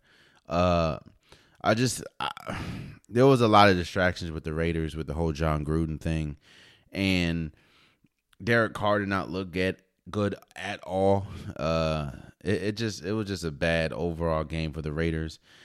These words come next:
and it was a good overall game for the Browns, even though there was a lot of instances where the Raiders could have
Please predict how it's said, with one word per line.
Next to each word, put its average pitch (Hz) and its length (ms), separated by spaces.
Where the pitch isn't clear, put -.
and 92 80
it 95 40
was 87 140
a 78 60
good 87 260
overall 80 460
game 78 400
for 78 240
the 71 100
Browns, 82 440
even 80 300
though 80 180
there 80 140
was 78 120
a 76 60
lot 82 300
of 73 120
instances 80 680
where 78 280
the 69 100
Raiders 78 360
could 80 240
have 76 340